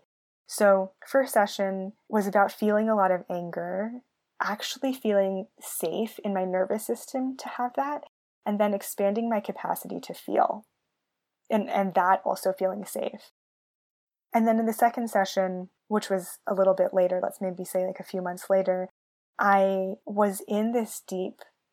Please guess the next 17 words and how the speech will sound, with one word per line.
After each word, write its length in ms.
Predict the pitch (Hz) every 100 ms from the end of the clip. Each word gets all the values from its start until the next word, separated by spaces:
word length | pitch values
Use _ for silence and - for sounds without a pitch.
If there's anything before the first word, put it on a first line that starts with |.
| _
period 480 | - 202 190 185 180
of 200 | 180 -
grieving. 680 | - 190 185 190 196 185 190
So 240 | - 190 -
in 120 | 202
many 180 | 196 190
ways, 280 | 180 180 180
like, 200 | 180 -
the 80 | 180
classic 460 | - 180 175 190
sort 160 | - 180
of 120 | 175
five 320 | - 180 180
stages 640 | - - 180 175 180 175 170 -
of, 460 | 175 175 170 170 _ _ _ -
is 120 |
it 80 | 220